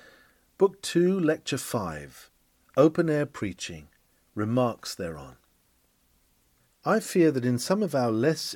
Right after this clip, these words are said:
enlightened country churches, there are conservative individuals who almost believe that to preach anywhere except in the chapel would be a shocking innovation,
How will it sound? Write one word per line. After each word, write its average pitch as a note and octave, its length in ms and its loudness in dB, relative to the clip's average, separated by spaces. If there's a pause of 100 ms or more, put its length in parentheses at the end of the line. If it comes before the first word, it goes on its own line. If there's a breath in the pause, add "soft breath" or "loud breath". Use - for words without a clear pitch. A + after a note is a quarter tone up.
enlightened A#2 800 -4
country A2 340 -8
churches, F#2 640 -12 (360 loud breath)
there F3+ 160 6
are F#3+ 40 4
conservative G3+ 760 0
individuals A#2+ 840 -2 (300 loud breath)
who G3 120 0
almost C4 480 0
believe D#3+ 380 2
that E3 160 -4
to E3 80 -2
preach F#3+ 500 -6
anywhere C3 480 -2
except - 420 -8
in D#3 80 -4
the C#3 80 -2
chapel C3 540 -8 (320 loud breath)
would D#3+ 100 4
be F#3 160 2
a D#3+ 80 0
shocking G#3 680 -4
innovation, B2 680 -4